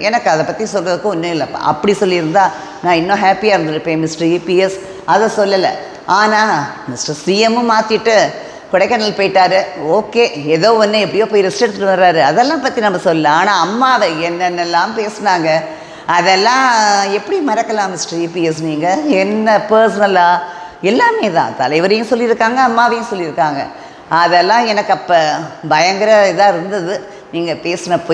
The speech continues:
எப்படி விட்டு கொடுத்தீங்க? நம்மெல்லாம் எப்படி வந்தோம்? தலைவர் இல்லாம இந்த கட்சியா, இல்ல அம்மா இல்லாம காப்பாத்தாம இந்த கட்சியா? ம்?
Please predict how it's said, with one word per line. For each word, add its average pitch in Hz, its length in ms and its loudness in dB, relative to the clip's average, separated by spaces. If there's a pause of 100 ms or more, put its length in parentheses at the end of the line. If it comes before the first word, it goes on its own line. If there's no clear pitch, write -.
எப்படி 208 180 0
விட்டு 202 240 2
கொடுத்தீங்க? 170 400 0 (600)
நம்மெல்லாம் 196 380 4
எப்படி 226 200 -2
வந்தோம்? 175 420 0 (500)
தலைவர் 208 440 2
இல்லாம 202 400 4 (160)
இந்த 165 220 -4
கட்சியா, 185 420 0 (280)
இல்ல 202 140 0 (560)
அம்மா 226 220 2 (160)
இல்லாம 190 420 0 (200)
காப்பாத்தாம 190 680 2
இந்த 156 160 -4
கட்சியா? 165 400 -6 (280)
ம்? 311 140 -4